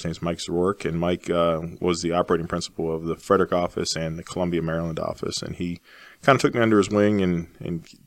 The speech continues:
taught me a lot about, uh, brokerage and, and running a company and, and that sort of thing.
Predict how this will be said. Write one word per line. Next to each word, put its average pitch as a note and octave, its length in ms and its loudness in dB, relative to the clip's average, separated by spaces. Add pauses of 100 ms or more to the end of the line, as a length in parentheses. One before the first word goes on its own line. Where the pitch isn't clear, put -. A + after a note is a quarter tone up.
(100)
taught A2 180 6
me F#2+ 80 0
a D#2 120 -2
lot D#2+ 440 -2
about, - 440 0 (800)
uh, - 240 -6 (360)
brokerage F#2 560 8
and, D#2 400 -4
and F2 140 -2
running F2+ 220 2
a E2 40 -4
company E2 560 -2
and, D2+ 180 -8
and E2 120 -6
that D2+ 160 -8
sort - 220 -4
of - 60 -10
thing. - 240 -12